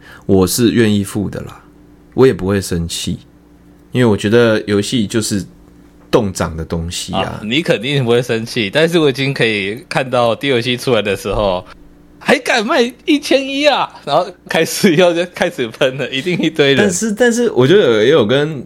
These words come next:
Speaker 1: 听众观众分享，就是说，你知道游戏在过去二十年都是没什么变化的，这个价钱。
Speaker 2: 基本上没涨过啊，基本上没涨过。
Speaker 1: 没涨过，以前，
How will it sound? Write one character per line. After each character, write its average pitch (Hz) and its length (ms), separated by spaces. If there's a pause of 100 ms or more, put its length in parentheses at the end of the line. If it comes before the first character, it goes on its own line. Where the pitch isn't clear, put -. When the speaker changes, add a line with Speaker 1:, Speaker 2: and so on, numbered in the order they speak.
(140)
Speaker 1:
听 147 200
众 147 180
观 143 140
众 143 140
分 120 120
享， 107 100
就 110 140
是 120 80
说， 110 580
你 104 120
知 143 60
道 220 80
游 151 240
戏 190 360
在 208 140
过 208 220
去 196 560 (540)
二 208 340
十 143 300
年 156 240
都 196 120
是 208 140
没 147 260
什 170 200
么 95 100
变 120 360
化 90 440
的， 92 80
这 101 120
个 113 100
价 - 300
钱。 - 0
Speaker 2:
基 208 60
本 151 100
上 175 220
没 143 140
涨 123 260
过 117 300
啊， 101 140
基 156 80
本 151 80
上 190 100
没 233 60
涨 151 260
过。 185 180
Speaker 1:
没 165 60
涨 190 60
过， 160 60
以 139 40
前， 147 400